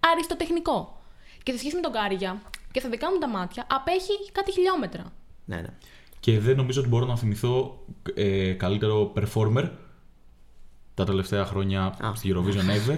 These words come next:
Speaker 3: Και δε-, και δε-, δεν ξέρω, δηλαδή, όλο αυτό το πράγμα τόσο απαιτητικό, ξαπλωμένη, πλάγια, ε, μπ-, σηκώνει, κάνει ράνι και να είναι τόσο ψεγαδιαστή, ε,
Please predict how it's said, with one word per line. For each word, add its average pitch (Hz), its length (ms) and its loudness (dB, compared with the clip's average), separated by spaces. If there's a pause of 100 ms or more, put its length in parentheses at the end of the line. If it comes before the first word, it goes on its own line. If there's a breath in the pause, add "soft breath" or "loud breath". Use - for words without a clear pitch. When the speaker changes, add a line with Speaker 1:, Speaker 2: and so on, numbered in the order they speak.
(160)
Speaker 3:
Και 165 120 4
δε-, 180 140 0
και 202 140 -2
δε-, 220 80 0 (440 loud breath)
δεν 170 140 6
ξέρω, 180 220 10
δηλαδή, 143 400 4
όλο 175 280 6
αυτό 165 160 2
το 170 100 2
πράγμα 147 460 4
τόσο 151 220 0
απαιτητικό, 131 720 4
ξαπλωμένη, 120 880 4
πλάγια, 101 760 4
ε, 107 460 2
μπ-, 98 160 0 (100)
σηκώνει, 120 600 2
κάνει 131 260 2
ράνι 131 200 2
και 113 100 0
να 120 80 2
είναι 135 80 0
τόσο 143 180 -2
ψεγαδιαστή, 202 500 2
ε, 131 40 0